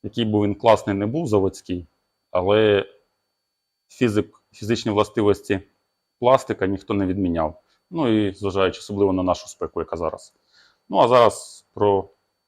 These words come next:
продовжу ремонт принтера, заміну термобарі-,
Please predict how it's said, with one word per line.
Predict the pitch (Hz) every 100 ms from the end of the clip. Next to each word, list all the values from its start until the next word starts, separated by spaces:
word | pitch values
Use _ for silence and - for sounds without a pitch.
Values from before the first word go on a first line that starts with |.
| _
продовжу | 104 104 101 90 92
ремонт | 90 90 85 - _
принтера, | - 90 82 85 90 _ _ _
заміну | - 95 92 90
термобарі-, | - 87 87 92 92 87